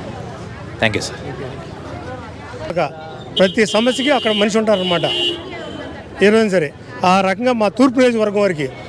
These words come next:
Speaker 2: గద్దె రామ్మోహన్ గారు ప్రతిరోజు ఏ సమస్య, అట్టగా మాకు డివిజన్ ప్రెసిడెంట్లకి ఏ రోజు ఏ సమస్య ఉంటే ఆ రోజు తెలియపరుస్తాం. ఇక్కడ కూటమిలో మా తెలుగుదేశం ప్రెసిడెంట్ గారు అవనండి, నేను జనసేన ప్రెసిడెంట్ అవనండి, బీజేపీ ప్రెసిడెంట్ గారు అవనండి, ఇప్పుడు ముగ్గురు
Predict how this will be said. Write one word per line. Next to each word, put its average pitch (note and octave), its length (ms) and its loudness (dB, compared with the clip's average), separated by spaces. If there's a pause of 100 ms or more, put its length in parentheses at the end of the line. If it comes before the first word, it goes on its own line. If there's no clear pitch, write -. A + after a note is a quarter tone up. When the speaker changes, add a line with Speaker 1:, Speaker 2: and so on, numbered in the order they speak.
(520)
Speaker 2:
గద్దె F#3 340 6
రామ్మోహన్ G#3+ 360 2
గారు F#3+ 200 4 (480)
ప్రతిరోజు G#3 560 6
ఏ - 20 6 (100)
సమస్య, G#3+ 240 2
అట్టగా A#3+ 280 4
మాకు G3+ 180 4
డివిజన్ A3 260 4
ప్రెసిడెంట్లకి F#3+ 460 2 (640)
ఏ - 20 10 (100)
రోజు A#3+ 200 4
ఏ G#3+ 120 0
సమస్య A3 240 0
ఉంటే A#3 140 2
ఆ - 60 4
రోజు G3+ 160 0
తెలియపరుస్తాం. G3+ 540 4 (600)
ఇక్కడ F#3+ 180 6 (500)
కూటమిలో A3 380 6 (120)
మా G3 60 4 (100)
తెలుగుదేశం G#3 480 4
ప్రెసిడెంట్ G3 340 2
గారు G3 140 4
అవనండి, G3+ 240 2
నేను F#3 180 2
జనసేన F#3 320 2
ప్రెసిడెంట్ F#3+ 280 2
అవనండి, F3+ 400 4
బీజేపీ G3+ 380 4
ప్రెసిడెంట్ F#3 300 0
గారు F#3 140 4
అవనండి, F3+ 320 0 (260)
ఇప్పుడు - 240 2
ముగ్గురు G3+ 220 6